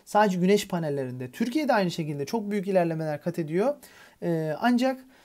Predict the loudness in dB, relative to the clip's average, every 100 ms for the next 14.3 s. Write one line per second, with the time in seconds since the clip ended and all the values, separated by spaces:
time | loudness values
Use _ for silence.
0 | _ -4 -2 0 0 0 2 0 0 -6
1 | -2 -4 2 4 4 2 -4 -4 -6 -8
2 | -8 -4 -2 -2 -2 -6 -8 _ _ 0
3 | 4 4 4 2 0 -2 -2 -4 -4 0
4 | 0 0 -2 -4 -4 -6 0 0 0 -6
5 | -6 -2 0 2 2 2 0 -2 -4 -8
6 | -10 -10 -2 0 -2 -6 -20 _ -2 0
7 | -2 -2 -2 -2 -2 2 0 0 -2 -4
8 | -6 -20 _ 0 2 2 0 -10 -8 -6
9 | -4 -6 -8 -12 -12 -12 -10 -6 -6 -10
10 | -20 -20 _ -2 0 -2 -2 -6 -4 -6
11 | -6 -14 _ -4 -2 -4 -8 -14 -14 -20
12 | _ -20 -20 -20 _ -6 -2 -2 -2 -4
13 | -6 -6 0 0 0 -2 -4 -4 0 0
14 | 0 0 -4